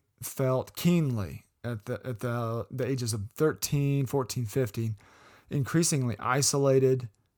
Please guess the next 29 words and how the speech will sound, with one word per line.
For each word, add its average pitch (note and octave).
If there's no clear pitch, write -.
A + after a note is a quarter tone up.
uh, A2
disconnected, B2
and A2+
really B2
confused G2+
by G#2+
the A#2+
people A#2+
around C3+
me, C#3
by A2+
maybe C#3+
life A#2+
in A#2+
general, D3
and C#3+
developed, D#3+
uh, A#2+
pretty G3+
significant C3
depression C#3+
and A2+
lots C3+
of A#2+
anxiety A#2+
and, G#2
uh, G2+
unhealthy D3
coping C3+